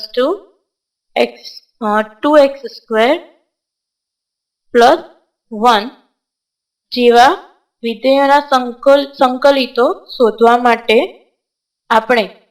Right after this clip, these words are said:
તેના ગુણાકારના સંકલન માટેની એક ખૂબ જ ઉપયોગી રીત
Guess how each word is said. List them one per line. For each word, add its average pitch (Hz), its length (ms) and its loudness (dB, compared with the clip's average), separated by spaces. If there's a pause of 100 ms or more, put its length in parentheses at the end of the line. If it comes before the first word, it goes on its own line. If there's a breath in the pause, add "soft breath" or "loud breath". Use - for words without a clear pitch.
(360)
તેના 269 360 0
ગુણાકારના 277 760 0
સંકલન 247 560 0
માટેની 226 640 -6 (280)
એક 277 340 -4 (840)
ખૂબ 254 280 -2
જ 302 160 2 (260)
ઉપયોગી 262 600 0
રીત 254 240 -2